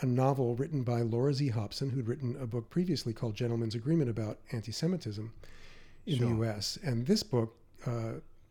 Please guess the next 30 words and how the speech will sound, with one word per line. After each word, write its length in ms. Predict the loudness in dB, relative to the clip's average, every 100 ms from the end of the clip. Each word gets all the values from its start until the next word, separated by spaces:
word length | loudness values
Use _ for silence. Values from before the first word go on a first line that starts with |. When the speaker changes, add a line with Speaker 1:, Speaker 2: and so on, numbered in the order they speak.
| -16 -8
Speaker 1:
uh, 120 | -6
Consenting 400 | -4 0 2 2
Adult, 280 | 2 4 2
was 120 | 2
about 240 | 2 2 4
a 60 |
mother 340 | 4 4 4 2
and 160 | 2
her 100 | 0
gay 200 | 0 0
son. 340 | 0 0 -2 -4 -14 -20 -20 -20 -20 -18 -4
And 560 | 2 4 6 4 0 -6 -16 -8 2
I 240 | 4 4
didn't, 360 | 6 4 4 2
I 80 | 2
couldn't 220 | 4 4
believe 420 | 4 4 4 6
what 100 | 6
I 60 | 4
was 160 | 4
reading. 260 | 2 2 0 0
I 140 | 2
don't 200 | 4 2
think, 220 | 0 -2 -2
I 60 |
had 200 | -2 2
never 200 | 4 6
read 160 | 6 4
anything 520 | 4 0 2 0 0
about 260 | -2 -4